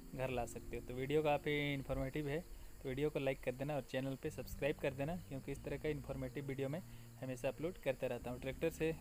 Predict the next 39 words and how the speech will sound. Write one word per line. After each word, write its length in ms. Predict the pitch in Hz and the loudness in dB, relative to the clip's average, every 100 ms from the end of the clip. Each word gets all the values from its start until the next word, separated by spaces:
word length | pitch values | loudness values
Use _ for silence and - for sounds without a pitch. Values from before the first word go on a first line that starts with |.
| - | -6
किसी 200 | 123 139 | -6 -4
भी 120 | 135 | -4
तरह 220 | - 123 | -4 -4
की 60 | 135 | -2
जानकारी 440 | 131 127 131 131 | 0 0 0 -2
चाहिए 260 | 135 135 151 | 0 0 0
तो 100 | 135 | -2
नीचे 240 | 131 127 | -4 -4
comment 340 | 151 135 139 139 | -2 0 0 2
करना, 240 | 135 160 - - - - | 2 2 -4 -14 -14 -8
मैं 80 | 135 | -8
उसके 200 | - 143 | -2 2
बारे 200 | 127 131 | 4 2
में 120 | 165 | 2
ज़रूर 260 | 131 127 127 | 2 2 2
video 300 | 127 147 170 131 | 0 0 0 -2
बनाऊँगा। 440 | 117 110 113 - - - - - - - - | -2 -2 -4 -8 -10 -14 -16 -14 -14 -12 -4
चलिए 160 | 143 147 | 0 0
दोस्तों, 260 | 143 147 | 0 2
आज 60 | 135 - | 2 2
के 60 | |
इस 140 | 135 139 | -2 -2
video 220 | 131 127 | 0 2
को 120 | 175 - | 0 -2
शुरू 220 | - 139 | 0 0
करते 300 | 117 - 120 | 2 0 -2
हैं। 220 | 127 120 - - - - - - - - - - 151 | -2 -4 -6 -10 -10 -6 -6 -4 -6 -10 -12 -6 -2
तो 80 | |
बात 240 | 139 143 - | 4 4 4
करें 260 | 151 156 156 | 2 2 2
minimum 380 | 139 135 151 156 | 0 0 0 0
कितना 280 | - 151 156 | -2 2 4
down 240 | 147 151 | 4 2
payment 320 | 151 147 147 139 | 0 0 0 2
दे 120 | 143 | 2
के 120 | 147 | 4
ला 160 | 143 147 | 6 6
सकते 320 | - - 131 | 4 -2 -2
हैं, 140 | 143 | -2